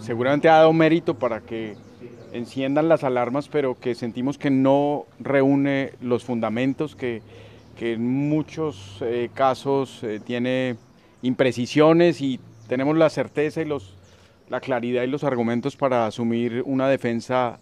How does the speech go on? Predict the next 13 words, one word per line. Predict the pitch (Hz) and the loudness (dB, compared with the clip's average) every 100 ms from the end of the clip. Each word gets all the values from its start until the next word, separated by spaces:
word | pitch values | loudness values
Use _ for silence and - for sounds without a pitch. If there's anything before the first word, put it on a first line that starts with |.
| - | -10
tranquila, | 120 107 - 165 170 | -8 -8 -6 -2 0
sobre | 160 127 110 | 0 -4 -6
todo | 107 123 123 131 | -4 -4 -2 -4
en | 135 | -4
libertad. | 123 113 101 - 139 - - - - | -6 -4 -4 0 0 -2 -16 -20 -12
Aquí, | 113 - 127 135 147 | -10 -6 -2 2 2
aquí | 123 - | 0 -2
estamos, | 135 180 165 175 | 2 4 6 4
como | - 147 | 0 -2
hemos | 147 | -2
estado | 151 - 139 | -2 2 2
siempre, | 139 170 165 151 175 | 2 2 0 2 2
atendiendo | 151 131 117 135 131 147 151 | 2 -2 -4 -4 -4 -4 -4